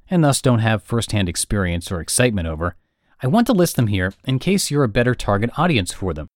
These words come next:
Not everyone is exactly like me, thank goodness. Smart four oh one k. It's free,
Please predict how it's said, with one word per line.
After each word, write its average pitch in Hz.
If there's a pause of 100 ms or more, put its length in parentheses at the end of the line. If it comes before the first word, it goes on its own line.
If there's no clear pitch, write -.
(340)
Not 120
everyone 107
is 85
exactly 98
like 82
me, 107 (160)
thank -
goodness. - (960)
Smart 185
four 160
oh 151
one 131
k. 78 (520)
It's -
free, 135